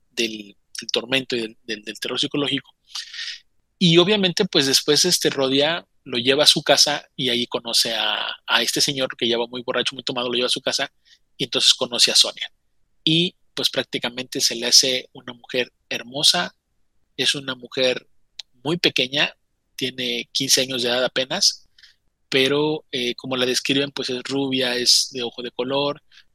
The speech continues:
y pues, este, la forma como se viste, pues obviamente ya se viste como una mujer mayor, porque pues su, su trabajo es la galantería. Entonces, Rodia se,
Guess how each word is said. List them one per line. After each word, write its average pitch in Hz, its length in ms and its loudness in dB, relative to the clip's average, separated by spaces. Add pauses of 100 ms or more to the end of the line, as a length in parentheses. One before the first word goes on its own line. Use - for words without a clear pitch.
(140)
y 123 160 -4
pues, 113 380 0
este, 113 600 -4
la 117 120 -2
forma 131 260 -2
como 127 240 -6
se 143 160 4
viste, 143 280 0
pues - 220 -2
obviamente 120 460 -2
ya 117 80 -2
se 127 100 -2
viste 120 220 -2
como 117 220 -12
una 120 100 -12
mujer 131 280 -8
mayor, 143 360 0
porque - 260 -8
pues - 400 -2
su, - 300 -4 (560)
su - 160 2
trabajo 123 340 -2
es 131 60 -4
la 123 80 0
galantería. 110 500 -2
Entonces, 139 500 0 (1200)
Rodia 165 300 8
se, 127 540 4